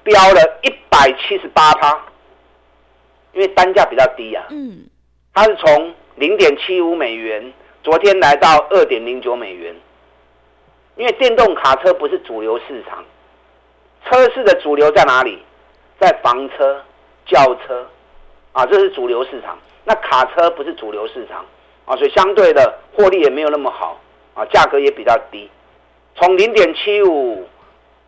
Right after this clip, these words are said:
Speaker 1: 一个礼拜而已飙到二点零九，哎，零点七五到二点零九，一百七十八趴啊。
Speaker 2: 是。
Speaker 1: 另外一家规模比较小的电动车 Fisker，啊，这个跟鸿海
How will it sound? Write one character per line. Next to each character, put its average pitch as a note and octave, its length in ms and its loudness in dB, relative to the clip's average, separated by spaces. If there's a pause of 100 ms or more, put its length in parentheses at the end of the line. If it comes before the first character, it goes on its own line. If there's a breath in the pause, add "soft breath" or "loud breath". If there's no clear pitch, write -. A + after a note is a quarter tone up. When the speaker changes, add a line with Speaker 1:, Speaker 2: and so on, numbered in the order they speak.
(240)
Speaker 1:
一 F3 80 -6
个 F3 100 0
礼 D#3+ 100 -2
拜 F3+ 280 4
而 D#3 100 4
已 D3 120 -2
飙 F3+ 260 2
到 D#3+ 100 6
二 E3+ 160 4
点 A2+ 180 -2
零 G#2+ 220 -14
九， - 220 -14 (220)
哎， D3+ 80 -4
零 F3 180 -4
点 F3 180 0
七 A3 160 -4
五 D#3+ 140 -2
到 F3 140 2
二 F#3 140 2
点 C#3+ 140 0
零 C3+ 180 -10
九， A2 280 -8 (1000)
一 - 80 -10
百 - 280 0
七 - 200 -6
十 - 80 -16
八 C#3+ 200 2
趴 C#3 120 -2
啊。 A#2+ 260 -2
Speaker 2:
是。 - 520 -18 (540)
Speaker 1:
另 B3+ 120 -6
外 B3 180 4
一 A3+ 160 0
家 A3 200 6
规 A#3 200 4
模 F#3+ 160 4
比 D3+ 160 -6
较 F#3+ 180 4
小 B2 200 0
的 C3 80 0
电 D#3+ 240 -2
动 D3+ 220 0
车 D3 220 2
Fisker， E3+ 440 -6 (440)
啊， A2 140 -2
这 G3 160 2
个 - 40 4
跟 F#3 260 2
鸿 E3 240 0
海 B2+ 260 -2